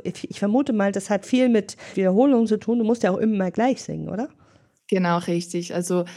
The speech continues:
Speaker 2: natürlich, wir sprechen hier über verschiedene Niveaus. Ich werde auch wahrscheinlich keine Oratorium oder Requiem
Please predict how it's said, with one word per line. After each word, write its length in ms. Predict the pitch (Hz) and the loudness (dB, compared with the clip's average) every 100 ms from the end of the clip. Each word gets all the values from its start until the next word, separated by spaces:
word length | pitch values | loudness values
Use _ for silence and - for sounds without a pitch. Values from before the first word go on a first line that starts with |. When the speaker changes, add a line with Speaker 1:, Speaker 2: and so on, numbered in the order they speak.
| - - - _ | -20 -20 -20 _
Speaker 2:
natürlich, 460 | 190 196 233 226 233 | -2 2 2 0 0
wir 80 | 208 | -2
sprechen 440 | - 190 214 220 | 0 -2 2 4
hier 420 | 202 220 214 - _ | 4 4 2 -2 _
über 180 | 185 185 | -6 -4
verschiedene 640 | 185 185 - 175 170 160 156 | -4 -4 -4 -2 -2 -2 -4
Niveaus. 640 | 156 151 151 151 - - | -4 -6 -6 -6 -10 -14
Ich 200 | - 170 | -10 -4
werde 360 | 170 175 180 - | 0 0 0 0
auch 220 | 170 170 - _ - | -2 -4 -14 _ -6
wahrscheinlich 400 | 170 175 170 - | -4 -2 -6 -6
keine 280 | 170 165 | -6 -4
Oratorium 920 | 170 170 160 - 214 240 185 160 151 | -2 -2 -2 0 2 2 2 0 -2
oder 180 | 151 160 | -4 -4
Requiem 880 | 151 - 175 202 - 190 190 196 208 | -4 -4 -6 -6 -4 -2 0 0 -2